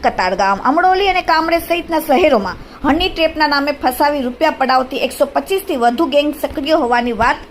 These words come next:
હાલમાં સામે આવી છે. બ્યુરો રિપોર્ટ, ડેલી ઇન્ડિયા ટી વી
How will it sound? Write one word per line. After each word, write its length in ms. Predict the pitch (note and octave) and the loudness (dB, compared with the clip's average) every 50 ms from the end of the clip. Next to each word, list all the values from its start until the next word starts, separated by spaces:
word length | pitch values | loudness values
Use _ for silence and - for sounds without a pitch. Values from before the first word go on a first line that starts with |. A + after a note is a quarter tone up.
| - G#3 | -4 -2
હાલમાં 340 | B3+ G#3+ A3 A3 A#3+ C4+ - - | -2 0 0 0 -2 -2 0 -2
સામે 260 | G3 - G3+ A3 A#3 | -4 -2 -2 -2 -2
આવી 260 | F3+ - E3 F3 E3+ - | -2 -4 -6 -10 -8 -10
છે. 100 | E3 - - - - - - - - - | -10 -12 -12 -20 -20 -20 -20 -20 -10 -4
બ્યુરો 200 | F#3+ F#3+ G3 G3 C#4 | 0 2 2 2 2
રિપોર્ટ, 420 | C4+ C#4+ C4 B3+ C4 C4 C4 - - - - | 4 4 6 6 6 4 2 -10 -18 -18 -12
ડેલી 360 | G3 F#3+ G3+ G3 G#3 B3 C#4 | -6 -4 -4 -2 -2 -2 -2
ઇન્ડિયા 220 | C#4 C#4 C#4+ C#4 C4 | 0 0 0 0 0
ટી 160 | C#4 C4 C4 | -4 -6 -6
વી 160 | C4 C4+ | -6 -8